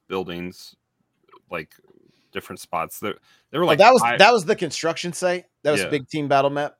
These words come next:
Speaker 1: Yeah, and it had ramps going
Speaker 2: Ye-,
Speaker 1: up all the way.
Speaker 2: yeah.
Speaker 1: Yeah. That was
Speaker 2: Yeah,
Speaker 1: a good
Speaker 2: yeah.
Speaker 1: neutral bomb map. That was a good one flag C T F map. That was, uh, yeah, I mean.
Speaker 2: But I'm talking about, the one I'm talking about is, uh, it's, you're outside on a beach. Um,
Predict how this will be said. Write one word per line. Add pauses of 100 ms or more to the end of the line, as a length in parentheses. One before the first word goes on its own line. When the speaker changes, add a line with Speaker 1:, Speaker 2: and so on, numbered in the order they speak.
(160)
Speaker 1:
Yeah,
and
it
had
ramps
going
Speaker 2:
Ye-,
Speaker 1:
up
all
the
way.
Speaker 2:
yeah. (100)
Speaker 1:
Yeah. (560)
That
was
Speaker 2:
Yeah,
Speaker 1:
a
good
Speaker 2:
yeah.
Speaker 1:
neutral
bomb
map.
That
was
a
good (360)
one
flag
C
T
F
map.
That
was, (240)
uh, (220)
yeah,
I
mean. (800)
Speaker 2:
But (100)
I'm
talking
about,
the
one
I'm
talking
about
is,
uh,
it's,
you're
outside
on
a
beach. (560)
Um,